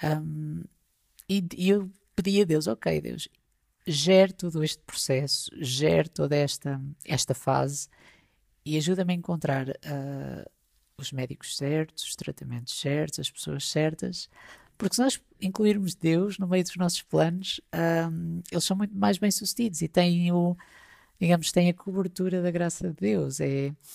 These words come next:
é, é melhor, é, é mais,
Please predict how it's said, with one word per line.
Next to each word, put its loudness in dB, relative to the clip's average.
é, -4
é 8
melhor, 0
é, 0
é 0
mais, 0